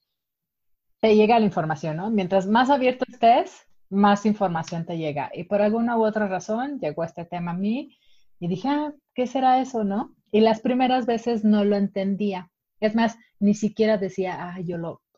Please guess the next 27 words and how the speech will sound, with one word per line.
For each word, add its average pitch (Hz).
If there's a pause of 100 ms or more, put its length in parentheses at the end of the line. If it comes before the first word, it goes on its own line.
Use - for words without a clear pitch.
(140)
como 170
que 165
yo 175
lo 175
tengo". 196
No, 262
nada. 320 (420)
Simplemente 262
era 214
un 208
conocimiento 190
como, 151 (520)
no 190
sé, 156 (120)
este, -
general. 160 (580)
Pero 202
poco 254
a 285
poco 277 (840)
me 185
fui 202
dando 208
cuenta 214
conforme 160
había 165
más 156